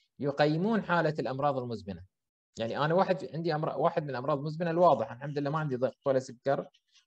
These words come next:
ولا كوليسترول، ولكن عندي شنو؟ سمنة. فكان واضح أني أنا بشوف كيف أن هي تتعامل الطبيبة مع هذه الحالات. آه، طبيبة، هاي طبيبة عائلة، وبالتالي دراسة لماذا البحرين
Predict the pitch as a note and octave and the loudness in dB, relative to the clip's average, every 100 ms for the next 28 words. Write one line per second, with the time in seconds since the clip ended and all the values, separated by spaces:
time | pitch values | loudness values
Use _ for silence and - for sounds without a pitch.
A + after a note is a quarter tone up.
0 | - D#3+ E3 D#3 C3+ - B2 C3 G3 - | 2 6 6 4 -2 0 2 4 2 -2
1 | A#2 C3+ D#3 F3 D#3 D#3+ F3+ - - - | -2 -2 -4 -2 -2 -2 -4 -8 -8 -2
2 | E3 G#2 F2+ _ _ _ _ _ _ - | -2 -2 -8 _ _ _ _ _ _ 2
3 | C3+ F3 F3+ F#3+ G#3+ F#3 E3+ F3+ F3 F3+ | 2 4 4 6 6 4 4 2 2 2
4 | F3 F3 G#3+ - A#3+ A3+ F3+ D#3+ D#3 - | 2 0 -2 0 -2 0 -4 -4 -6 -2
5 | D#3 D3+ D#3 F#3 _ _ _ _ - - | 0 2 0 -2 _ _ _ _ -10 -2
6 | - D3 E3 E3+ D#3+ D3 C#3+ C#3 D3+ C3+ | 0 2 2 4 4 2 0 0 0 0
7 | A#2 A#2 A2 E2+ _ _ _ _ _ _ | 0 2 2 0 _ _ _ _ _ _
8 | - - A#2 A#2 A2+ A2+ G#2+ G#2+ G#2 G2+ | -8 -2 0 2 2 2 2 2 0 -2
9 | F2+ F2 - C#3 D#3 D3 D3+ C#3+ C#3 C#3+ | -4 -4 0 0 2 2 2 2 0 2
10 | C#3+ C#3+ B2+ G2 D#2+ A2 A#2 E3 D3 D3 | 0 2 -2 -2 -8 -12 -2 4 4 4
11 | F#3 - _ _ - B2+ E3+ G3 G3+ F3+ | 0 -8 _ _ 0 4 6 6 4 0
12 | D#3+ F3 A#3 A3+ G#3 E3 D3 E3+ F#3 F#3 | 0 0 2 4 4 2 0 0 -2 -4